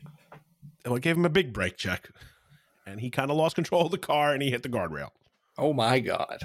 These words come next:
Speaker 1: Yeah, he did. <laughs> Yeah, he did.
Speaker 2: Uh, so what did you do?
Speaker 1: I sped away. <laughs>
Speaker 2: Oh, my God.
Speaker 1: I mean, he
Speaker 2: What
Speaker 1: didn't,
Speaker 2: a
Speaker 1: like, he didn't, like, stop. He l-,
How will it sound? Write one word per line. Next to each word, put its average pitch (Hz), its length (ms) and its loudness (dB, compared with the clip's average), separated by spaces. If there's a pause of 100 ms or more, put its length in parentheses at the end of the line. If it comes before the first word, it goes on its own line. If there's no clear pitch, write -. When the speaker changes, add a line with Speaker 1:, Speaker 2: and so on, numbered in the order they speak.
(140)
Speaker 1:
Yeah, 127 240 4
he 120 60 4
did. 82 300 -2
<laughs> 139 60 -4 (2250)
Yeah, 139 180 2
he 131 80 2
did. 98 100 -2
Speaker 2:
Uh, 107 360 2
so - 160 2
what 127 140 6
did 110 80 0
you 160 120 4
do? 98 220 2 (400)
Speaker 1:
I 214 380 4
sped - 540 2
away. 92 380 2 (140)
<laughs> 381 60 4 (360)
Speaker 2:
Oh, 139 280 4
my 104 240 -2
God. 101 540 0 (460)
Speaker 1:
I 247 80 0
mean, 285 140 -2
he 262 80 2
Speaker 2:
What 269 60 2
Speaker 1:
didn't, 214 100 2
Speaker 2:
a - 40 0
Speaker 1:
like, 170 260 -2
he 240 100 -4
didn't, 269 160 -2
like, 175 320 -2
stop. 156 720 -4 (300)
He 247 220 -4
l-, 180 340 2